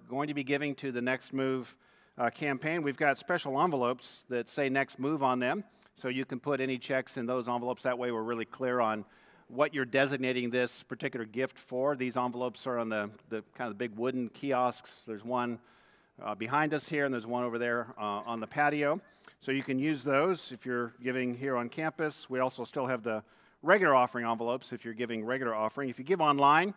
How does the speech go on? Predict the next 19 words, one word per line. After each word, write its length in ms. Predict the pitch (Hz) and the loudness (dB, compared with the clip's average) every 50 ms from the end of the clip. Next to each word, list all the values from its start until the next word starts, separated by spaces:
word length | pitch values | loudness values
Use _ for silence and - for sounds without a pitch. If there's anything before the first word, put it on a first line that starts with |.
| - - - - _ _ _ | -10 -20 -20 -20 _ _ _
uh, 200 | - 120 117 117 | -2 0 0 0
there's 180 | 113 127 123 117 | 0 -2 -4 -6
a 60 | 127 | -8
clear 260 | - - 160 147 143 | -6 -2 0 0 2
way 160 | 135 135 131 | 4 4 4
for 140 | 131 - - | 2 2 0
you 100 | 123 123 | -2 0
to 80 | 123 123 | 0 0
indicate 420 | 127 123 - - 131 123 120 113 | 0 -2 -2 -2 -2 -2 -2 -2
whether 160 | 113 117 113 | -2 -2 -2
you're 120 | 117 113 110 | -2 -4 -4
giving 320 | 113 123 117 117 120 113 | -4 -4 -2 -2 -4 -6
to 120 | - 123 117 | -6 -6 -8
this 200 | 107 104 - - | -6 -8 -6 -6
Next 240 | 123 113 - - | -6 -8 -6 -4
Move 240 | - 185 214 220 180 | -2 0 0 0 0
or 80 | 151 123 | 0 -2
whether 180 | 120 117 113 | -2 -2 -2
you're 240 | 113 113 113 110 110 | -2 -2 -4 -4 -6